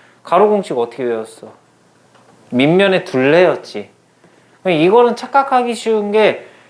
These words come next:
반원의 호만 생각을 합니다. 반원의 호, 반원의 둘레만 생각을 해. 얘까지 포함, 여기, 여기 반지름까지 포함을 해줘야 되거든. 그럼 여기 반지름, 일단 지름 얼마야?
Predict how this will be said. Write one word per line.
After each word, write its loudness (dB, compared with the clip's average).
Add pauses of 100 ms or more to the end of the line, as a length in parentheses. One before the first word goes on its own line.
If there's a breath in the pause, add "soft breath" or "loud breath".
(140 loud breath)
반원의 2
호만 2
생각을 2
합니다. 0
반원의 0
호, -6
반원의 0
둘레만 0
생각을 0
해. -2 (360 loud breath)
얘까지 2
포함, 0
여기, 0
여기 2
반지름까지 -2
포함을 -6
해줘야 -2
되거든. -8 (720 soft breath)
그럼 4
여기 0
반지름, -2
일단 -12
지름 -2
얼마야? -2